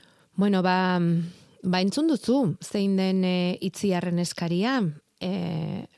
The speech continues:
Euskadiko Orkestra Sinfonikoko musikariak izan ditugu gaur gurekin, Itziar Alduntzinekin, eta noski gutxietsi egiten omen dituzte musikarien minak eta arazoak medikuek, kirolarienekin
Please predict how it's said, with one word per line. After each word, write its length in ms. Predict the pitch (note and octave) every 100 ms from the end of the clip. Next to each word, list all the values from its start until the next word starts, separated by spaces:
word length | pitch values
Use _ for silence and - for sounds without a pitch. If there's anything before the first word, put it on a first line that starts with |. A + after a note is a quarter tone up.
| -
Euskadiko 420 | E3+ - F3 F3+
Orkestra 380 | F#3 G3+ F#3+ G#3
Sinfonikoko 760 | - F#3 F#3+ F#3 F#3+ F3+ G3+
musikariak 580 | F#3 F3+ G#3 F#3 F3+ F3+
izan 220 | F#3 F3
ditugu 360 | E3+ - F3 E3+
gaur 360 | F3 E3+ E3+ E3
gurekin, 480 | D#3+ D#3+ A3+ E4+ D4
Itziar 300 | D#3+ F3 D#3+
Alduntzinekin, 640 | D#3+ D#3+ E3+ A#3 C4+ E4+ G4 - _ - - - - -
eta 560 | F3+ - E3 D#3 D#3
noski 420 | D#3+ F#3+ - D4 C#4
gutxietsi 800 | F#3+ - C#4+ B3 - F#3+ E3+ E3+ -
egiten 420 | E3+ F3+ F3+ E3+
omen 220 | E3 E3+
dituzte 720 | E3+ - E3 - F3 E3 E3
musikarien 640 | F3+ E3+ F3+ - E3 E3 D#3+
minak 360 | E3 E3 D#3+ D#3+
eta 160 | D#3 D#3+
arazoak 600 | D#3+ - E3 D3 D#3 -
medikuek, 760 | D#3 D#3 D3+ D#3 A3+ D#4 - -
kirolarienekin 1040 | F#3 F#3 B3+ A3 F#3 E3 D#3 F3+ E3 D#3